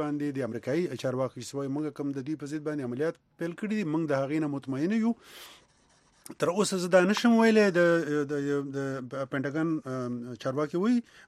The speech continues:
بلکې د، د خارجه وزیر وایي، جیم ماټیس وایي چې زه لا دا نشم ویلی چې موږ ګټ-، موږ ویکټري کړې ده، یعنې موږ دغه جنګ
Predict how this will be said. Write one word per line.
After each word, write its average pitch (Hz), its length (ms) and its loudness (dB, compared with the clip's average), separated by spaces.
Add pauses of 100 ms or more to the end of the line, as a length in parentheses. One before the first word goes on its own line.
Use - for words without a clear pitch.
بلکې 156 280 0
د، 151 40 6 (760)
د 120 400 -8
خارجه 131 380 2
وزیر 180 260 4
وایي، 131 240 2
جیم 127 240 -2
ماټیس 190 320 2
وایي 185 260 4 (360)
چې - 80 -6 (100)
زه 190 40 0 (100)
لا 175 120 2
دا 175 160 2
نشم 190 200 -4
ویلی 175 200 0
چې 156 140 -10
موږ 160 80 -4 (160)
ګټ-، 147 220 -2 (200)
موږ 156 100 0 (160)
ویکټري 160 380 -4
کړې 147 220 -2
ده، 135 100 -2
یعنې 123 220 -4
موږ 147 120 0 (920)
دغه 127 180 -6
جنګ 151 140 -4